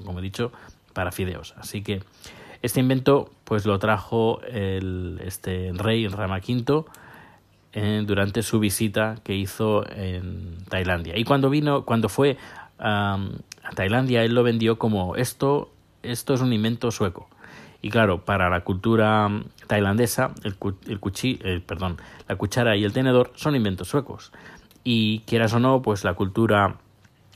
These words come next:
ti-, ha tenido, eh, el país de Suecia como un estandarte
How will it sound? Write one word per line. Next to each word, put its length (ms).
ti-, 160
ha 160
tenido, 500
eh, 240
el 120
país 300
de 100
Suecia 560
como 420
un 140
estandarte 760